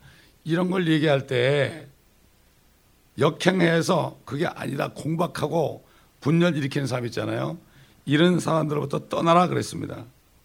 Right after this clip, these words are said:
떠나라. 그리고 뭐라 했습니까? "그러한 자들은," 그랬습니다. "그러한 자들은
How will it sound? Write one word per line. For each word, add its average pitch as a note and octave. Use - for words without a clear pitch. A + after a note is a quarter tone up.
떠나라. C#3
그리고 D#3+
뭐라 C#3
했습니까? -
"그러한 F3
자들은," D3+
그랬습니다. -
"그러한 F3
자들은 D#3